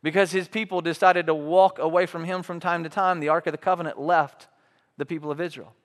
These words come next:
And again, it wasn't a symbol. It wasn't just a box. It was the actual presence of God distanced from his people.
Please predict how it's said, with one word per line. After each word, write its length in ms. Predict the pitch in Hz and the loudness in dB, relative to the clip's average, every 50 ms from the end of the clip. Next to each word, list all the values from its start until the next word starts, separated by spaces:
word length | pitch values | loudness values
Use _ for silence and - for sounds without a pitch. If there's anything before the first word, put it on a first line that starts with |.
| _ _ _ _ _ _ _ _ _ - | _ _ _ _ _ _ _ _ _ -8
And 100 | 151 170 | -6 -4
again, 180 | 180 175 214 196 | 0 2 2 0
it 100 | 165 160 | 2 2
wasn't 260 | 175 190 185 220 214 | 2 2 2 0 -4
a 40 | 196 | -4
symbol. 360 | - - 202 202 202 196 170 | -6 -4 -4 -2 0 0 0
It 60 | 147 | 2
wasn't 240 | 165 190 185 190 180 | 0 0 -2 -4 -10
just 100 | 185 - | -8 -8
a 60 | 165 | -2
box. 600 | 131 151 156 156 - - - - - - - - _ _ _ _ _ _ _ _ _ _ _ _ _ _ | 0 2 4 2 2 0 -6 -18 -20 -20 -20 -20 _ _ _ _ _ _ _ _ _ _ _ _ _ _
It 60 | - 160 | -4 -2
was 140 | 175 165 | -2 -2
the 140 | 147 160 165 | 0 4 6
actual 280 | 170 185 - - 196 156 | 6 4 4 0 -8 -6
presence 460 | - - 185 196 180 180 185 - - | -4 -4 -4 -4 -4 -6 -8 -6 -6
of 120 | 165 135 | -6 -4
God 580 | 120 175 180 180 170 156 147 139 135 127 123 117 | -2 0 2 4 6 4 4 4 0 -4 -14 -6
distanced 840 | 135 175 190 - - - 151 139 - - - - - - - - _ _ _ _ _ _ _ _ _ _ _ _ _ | -6 -6 -6 -6 -8 -10 -10 -10 -10 -12 -20 -20 -20 -20 -20 -20 _ _ _ _ _ _ _ _ _ _ _ _ _
from 180 | - 160 151 151 | -4 -4 -4 -4
his 160 | 160 151 - | -4 -8 -8
people. 340 | - 180 170 - - - | -10 -12 -12 -12 -18 -20